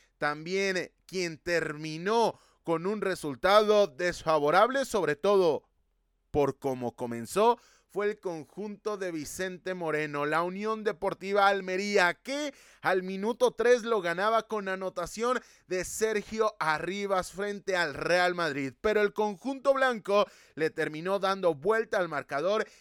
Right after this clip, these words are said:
y quedándose con la victoria gracias al doblete de Jude Bellingham al minuto diecinueve, el primer gol al sesenta el segundo, y... Vinicius Junior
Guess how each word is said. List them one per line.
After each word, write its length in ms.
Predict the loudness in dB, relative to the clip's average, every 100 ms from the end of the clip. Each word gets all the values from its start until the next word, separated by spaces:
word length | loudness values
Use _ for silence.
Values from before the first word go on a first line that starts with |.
| _
y 140 | -14 -8
quedándose 800 | -4 -2 -2 -4 -10 -6 -6
con 180 | -4 -4
la 160 | -2 -2
victoria 800 | -4 -8 0 2 2 2 0 0 _ -4
gracias 580 | 0 0 0 -4 -4 -4
al 140 | -2
doblete 480 | -2 0 -2 -2 -4
de 180 | -4 -4
Jude 200 | -2 -2
Bellingham 480 | -4 -6 -2 -2 -2 -6
al 260 | -2 0 0
minuto 460 | -4 -6 -4 -4 -4
diecinueve, 560 | -4 -6 -6 0 0
el 100 | 0
primer 360 | -4 -4 -2 4
gol 200 | 6 6 2
al 300 | -2 -2 -4
sesenta 520 | -8 -6 -6 -4 -4
el 80 | -4
segundo, 600 | -4 -2 4 8 8 6 -16 _
y... 320 | -6 -4 -4 -8 _ _ -20
Vinicius 800 | -14 -10 -8 -8 -8 -6 -6 -2
Junior 400 | -2 0 2